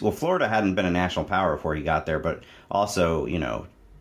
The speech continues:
that one at Duke and one at South Carolina, those schools are not used to that. You know, yeah, you probably do have to give the nod to Spurrier.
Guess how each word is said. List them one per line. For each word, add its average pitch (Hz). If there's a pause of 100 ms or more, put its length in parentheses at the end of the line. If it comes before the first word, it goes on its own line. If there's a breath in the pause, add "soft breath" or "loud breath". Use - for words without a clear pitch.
(260)
that 87
one 92
at -
Duke 117
and 90
one 87
at 82
South 82
Carolina, 90
those 71
schools 82
are 78
not 73
used 87
to 90
that. 82 (800 soft breath)
You 87
know, 62
yeah, 110
you 90
probably 107
do 90
have -
to 87
give 80
the 76
nod 71
to -
Spurrier. -